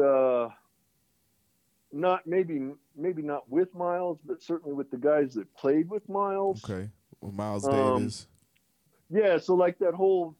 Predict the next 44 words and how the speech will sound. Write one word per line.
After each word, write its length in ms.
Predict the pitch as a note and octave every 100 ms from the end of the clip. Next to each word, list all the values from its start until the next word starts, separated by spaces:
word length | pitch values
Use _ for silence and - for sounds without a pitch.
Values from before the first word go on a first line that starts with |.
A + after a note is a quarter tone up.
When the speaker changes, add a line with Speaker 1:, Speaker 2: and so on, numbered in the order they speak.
| _
Speaker 1:
kind 220 | F3 F3
of 100 | D3
blue 260 | B2 D#3 E3+
thing 340 | D#3+ E3+ E3 C#3+
and, 180 | C3 C3+
and 220 | B2 B2
where 180 | C#3 C#3
it 80 | C3+
went 240 | C3+ C3
after 360 | B2+ C3+ - C#3
that 300 | C3+ C3 B2+
Speaker 2:
Mm-hmm. 340 | G2+ G2 G2+ G#2 A2+
Speaker 1:
with, 240 | A#2 A#2+ A#2 _
uh, 180 | B2 A2+
Herbie 340 | A2 D3 C3+ B2+
Hancock 720 | C#3 C3+ C3 C#3 C3+ C3+ C3+ -
and, 220 | A2+ A2+
Speaker 2:
Mm-hmm. 100 | G#2+
Speaker 1:
and, 360 | G#2+ G#2+ G2+ G#2+
uh, 320 | G#2 G2+ G#2
some 260 | - D3+ C#3+
of 60 |
those 180 | C#3 B2+
Speaker 2:
Coltrane. 100 | A#2+
Speaker 1:
guys. 460 | C#3 C3+ B2+ B2 _ _ _ _ _ _ _ _
Yeah, 340 | F3+ A#3 F#3+ C#3
yeah, 120 | E3
Speaker 2:
Yeah, 200 | F3 B2+ F#2+
Speaker 1:
yeah. 160 | E3+
Well, 80 | D#3
Speaker 2:
yeah. 40 | B2+
Speaker 1:
Coltrane 500 | A#3+ C4 - F3+ D3
was 120 | B2
a 40 | C3+
little 180 | C#3+
bit 220 | C3+ A2+ -
before, 720 | A2 - D#3+ D#3 A2+ F#2+ -
Speaker 2:
Yeah, 260 | D4 F3+ A2+
Speaker 1:
um, 220 | G#2+ G2+
Speaker 2:
yeah. 140 | A#2+ A2
Speaker 1:
the-, 220 | D3+ D3+ A2+
these 280 | G3 F#3+ D3+
guys. 360 | C3 G#2+ G2+ _ _ _
Like, 180 | F3 E3+